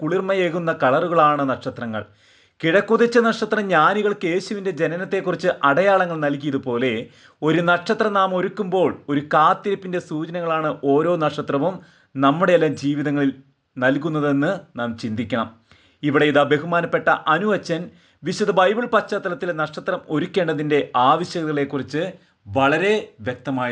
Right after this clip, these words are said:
സൂചനകൾ നൽകുന്നു. യേശുവിൻ്റെ രണ്ട് തരത്തിലുള്ള വരവിനെ ആഗമനകാലം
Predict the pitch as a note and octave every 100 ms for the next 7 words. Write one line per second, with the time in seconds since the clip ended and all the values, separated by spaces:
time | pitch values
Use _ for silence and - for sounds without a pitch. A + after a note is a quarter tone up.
0 | A2+ B2+ A2+ A2+ A2 G#2+ G2+ A2 A2 G#2
1 | _ _ _ F3+ F#3+ A#3+ A#3 A#3 A3 G3+
2 | F#3 F#3+ G#3 G3 F#3+ F3 D3 C#3+ D#3+ E3
3 | D#3+ - B2+ C#3+ D#3 D#3+ D3+ C#3 C#3